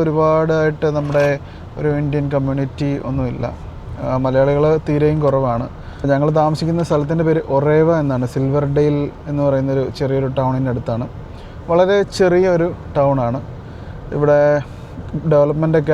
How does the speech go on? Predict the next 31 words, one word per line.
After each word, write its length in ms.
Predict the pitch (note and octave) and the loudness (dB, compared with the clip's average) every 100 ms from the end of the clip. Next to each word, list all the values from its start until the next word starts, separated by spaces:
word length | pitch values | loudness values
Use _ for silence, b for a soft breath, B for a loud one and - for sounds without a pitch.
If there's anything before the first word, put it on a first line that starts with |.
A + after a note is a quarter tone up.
| D3 | 4
ആയി 120 | D#3 D3 | 4 2
വരുന്നതേ 440 | C#3 D3 D#3 D#3+ C#3+ | 0 0 2 4 4
ഉള്ളൂ. 160 | A#2 A2+ - - - | 2 -2 -4 -10 -2
ഈ 40 | F3+ - | -2 0
സിറ്റിയിലെ 500 | F3+ - G#3+ G#3 G#3+ | 0 2 4 6 6
ഒരു 80 | G#3 G3+ F#3+ | 4 2 2
മെയിൻ 240 | F#3 F#3+ G3 - - D#3+ | 0 0 -4 -6 -4 2
ആയിട്ടുള്ള 360 | E3 E3 E3+ E3 | 2 2 4 4
ഒരു 120 | E3 D#3+ | 4 4
റോഡെന്ന് 320 | D3+ D#3 E3+ D#3+ | 4 4 2 2
പറയുന്നത് 400 | D3+ D3 C#3+ D3 C#3 C#3+ | 2 0 2 2 2 2
ഈ, 20 | D3 C#3 A#2+ B B B - B2+ | 0 -2 -6 B B B -4 0
ആ, 40 | B2+ B2 C3 B2+ - - | 2 2 2 -2 -6 -8
സ്റ്റേറ്റ് 280 | - D3 B2+ | 2 2 4
ഹൈവേ 280 | D3+ D3+ D#3 C#3 | 4 4 4 4
വൺ 140 | C#3 C#3 C#3 | 2 2 0
ആണ്. 180 | A#2 B2 - - | 0 -4 -4 0
ആ, 40 | D#3+ D#3+ | 2 2
ഹൺഡ്രഡ് 420 | E3 E3+ F#3 E3+ | 2 4 4 4
ആണ് 100 | D#3 D3+ | 0 -2
ഇവിടുത്തെ 280 | C#3+ C3 D3+ | -2 0 0
സ്പീഡ് 340 | - D3 C#3+ C#3+ | 2 2 2 2
ലിമിറ്റ്. 280 | C#3+ B2+ C#3 D#3 | 2 0 0 2
ചില 120 | C#3+ | 2
സ്ഥലങ്ങളിൽ 400 | E3 D#3 D#3 D#3 D#3 - B B B - | 2 0 2 2 2 -2 B B B -2
നൂറ്റിപ്പത്ത് 580 | D3+ D3 D3 C#3 C3 F3+ | 0 2 2 2 2 0
ഉണ്ട്, 300 | D#3 D3+ D3+ D3+ | 2 4 4 4
ചില 120 | C#3 C3 | 0 2
സ്ഥലങ്ങളിൽ 460 | D3+ D3+ D#3 D#3 D3+ D3+ D3 C3+ | 2 4 4 4 4 2 0 0
എൺപത് 340 | C#3+ D#3 D#3+ | 2 2 2
ഉണ്ട്. 200 | D3 C3+ | 0 0